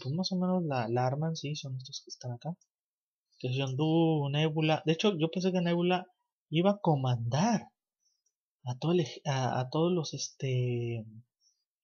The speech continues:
Raveners de, de Yondu. Pero no.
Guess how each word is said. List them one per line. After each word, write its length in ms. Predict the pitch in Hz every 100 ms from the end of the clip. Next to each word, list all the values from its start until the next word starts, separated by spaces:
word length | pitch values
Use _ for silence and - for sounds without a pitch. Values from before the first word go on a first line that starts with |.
| _ _ _ _ _ _ - _ _ _ - - _ - -
Raveners 640 | 131 151 226 202 127 120
de, 600 | 123 123 117 113 113 113 110
de 320 | 117 117 117
Yondu. 320 | 127 120 113 107 _ _ _ _ _ _ _ _ _ _ _ _ _ _ _ _ _ -
Pero 180 | 247 233
no. 220 | 165